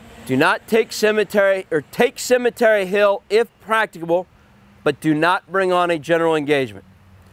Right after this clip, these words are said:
So one, Lee has no concern about taking Cemetery Hill.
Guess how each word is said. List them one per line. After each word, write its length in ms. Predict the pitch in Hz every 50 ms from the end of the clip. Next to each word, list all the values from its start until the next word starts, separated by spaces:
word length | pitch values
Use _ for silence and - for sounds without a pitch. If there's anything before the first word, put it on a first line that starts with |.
| - - - - -
So 280 | - - - 165 156 151
one, 520 | 147 147 185 220 254 262 294 285 262 247 - _ _ _ _ _ _ _ _ - - -
Lee 220 | 117 151 202 202
has 680 | 175 180 185 190 185 185 180 180 175 165 147 - - - _ _ _ _ _ _ _ _ _ _ _ _ - - - - - -
no 180 | - 165 190
concern 480 | 180 - 196 175 156 - 180 165 151 143
about 280 | 143 131 139 135 - -
taking 280 | 160 151 143 147 143
Cemetery 520 | - - 143 139 135 - 143 139 135 131 123
Hill. 240 | 131 120 107 104